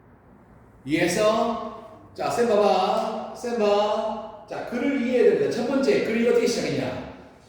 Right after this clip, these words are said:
내가 글을 쓰는 것은 청중을 얻는데, 그 청중이 내한테 목소리를 내게 하는 뿐만 아니라 그 청중하고 뭐? 조화를 이루어야 된다.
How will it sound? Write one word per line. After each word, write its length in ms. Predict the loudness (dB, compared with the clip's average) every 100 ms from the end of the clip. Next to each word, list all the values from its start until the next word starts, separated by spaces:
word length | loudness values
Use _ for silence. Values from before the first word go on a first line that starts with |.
| -6
내가 300 | 0 2 4
글을 200 | 2 2
쓰는 320 | 0 0 2
것은 420 | 0 0 -4 -6 -12 -16 -20 -20 -20 -18
청중을 640 | -8 2 4 6 4 4 2
얻는데, 640 | 2 0 -2 -4 -8 -12 -18 -20 -10
그 260 | -6 -4
청중이 1200 | -4 0 2 2 2 2 2 0 0 -2 -6 -12 -18 -18 -8
내한테 600 | -4 -2 -2 0 0 2
목소리를 720 | 0 0 0 0 2 2 2 0
내게 180 | -2
하는 280 | -2 -4 -6
뿐만 260 | -6 -4 -2
아니라 400 | -4 -6 -8 -14 -20 -20 -20 -10
그 260 | -6 -4
청중하고 640 | -2 0 0 2 2 2 2
뭐? 1120 | 2 2 2 2 2 0 -4 -8 -12 -16 -16
조화를 580 | -8 -6 -2 2 2 2
이루어야 160 | 0 -4
된다. 220 | -6 -12